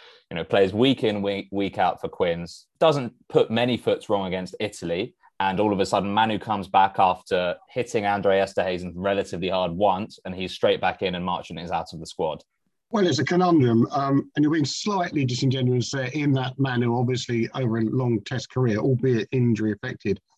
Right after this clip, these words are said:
Speaker 2: has time after time made an impact for England in that twelve slot. And it's just that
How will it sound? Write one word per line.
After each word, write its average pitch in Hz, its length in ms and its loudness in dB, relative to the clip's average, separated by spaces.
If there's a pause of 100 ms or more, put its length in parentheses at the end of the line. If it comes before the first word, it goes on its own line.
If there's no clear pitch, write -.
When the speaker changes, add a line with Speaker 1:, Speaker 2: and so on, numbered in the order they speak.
(160)
Speaker 2:
has - 160 -2
time 131 320 0
after 110 300 -2
time 107 500 0 (260)
made 117 280 2
an 113 80 4
impact 113 520 0
for 113 120 0
England 101 400 2
in 107 120 0
that 104 240 -2
twelve 101 360 -6
slot. 107 360 -2 (300)
And 151 160 2
it's 147 160 0
just - 300 -4
that 180 200 0